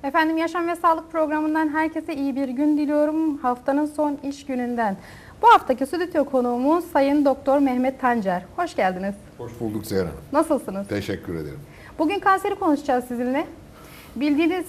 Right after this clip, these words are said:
Speaker 1: e, üzere, e, dünya istatik-, istatistiklerine göre kanser vakaları Kuzey Kıbrıs Türk Cumhuriyeti'nde beşinci sırada geliyor.
Speaker 2: Evet.
Speaker 1: Neler söylemek istersiniz?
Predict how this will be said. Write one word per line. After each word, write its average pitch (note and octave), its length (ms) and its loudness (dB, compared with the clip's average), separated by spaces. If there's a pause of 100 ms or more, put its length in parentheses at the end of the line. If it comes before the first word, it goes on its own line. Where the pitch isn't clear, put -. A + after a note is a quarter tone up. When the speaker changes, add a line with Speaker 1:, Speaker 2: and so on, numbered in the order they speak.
Speaker 1:
e, A#3 100 -2
üzere, D4 640 6
e, A#3 320 2 (100)
dünya D4 200 6
istatik-, C#4+ 560 0
istatistiklerine B3+ 840 -2
göre A#3+ 380 -2
kanser A#3+ 560 2
vakaları A#3 760 0 (120)
Kuzey C4 200 0
Kıbrıs B3 240 -2 (100)
Türk D4+ 160 -8
Cumhuriyeti'nde G#3 720 -4 (480)
beşinci D4+ 320 2
sırada C#4 460 2 (600)
geliyor. A3+ 400 0 (440)
Speaker 2:
Evet. - 100 -8
Speaker 1:
Neler G4 280 4
söylemek G#3 420 -2
istersiniz? G3+ 540 -4